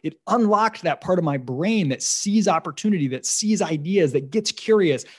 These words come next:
I became vastly more creative. And a direct result of that was I kept getting more and more business ideas, and I had the inspiration for my first company, Praxis,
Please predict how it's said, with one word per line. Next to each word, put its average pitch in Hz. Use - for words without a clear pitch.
I 147
became 160
vastly 160
more 143
creative. 143
And 147
a 135
direct 135
result 165
of 131
that 113
was 123
I 120
kept -
getting 143
more 156
and 175
more 165
business 151
ideas, 117
and 123
I 117
had 135
the 139
inspiration 123
for 117
my 117
first 151
company, 117
Praxis, -